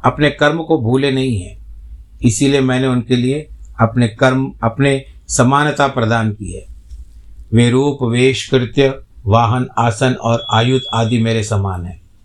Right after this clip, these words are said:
मेरे उत्तरवर्ती मुख से आकार का, पश्चिम मुख से उकार का, दक्षिण मुख से मकार का, पूर्ववर्ती मुख से बिंदु का तथा मध्यवर्ती रूप से नाद का प्रकट हुआ है। इस प्रकार पांचों अवयवों से युक्त ओमकार का विस्तार पूर्वक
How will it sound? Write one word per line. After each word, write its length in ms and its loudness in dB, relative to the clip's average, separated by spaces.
मेरे 280 6
उत्तरवर्ती 640 2
मुख 400 0
से 260 4
आकार 480 0
का, 220 0
पश्चिम 420 0
मुख 200 -2
से 200 0
उकार 380 2
का, 240 -2
दक्षिण 420 0
मुख 180 -2
से 140 2
मकार 440 2
का, 220 0
पूर्ववर्ती 720 0
मुख 220 -2
से 140 0
बिंदु 400 2
का 340 -4
तथा 180 4
मध्यवर्ती 640 0
रूप 160 0
से 180 0
नाद 360 2
का 140 0
प्रकट 420 -2
हुआ 260 -6
है। 120 -12
इस 80 2
प्रकार 360 2
पांचों 440 0
अवयवों 340 2
से 140 -2
युक्त 260 -2
ओमकार 560 2
का 160 -2
विस्तार 520 0
पूर्वक 280 -2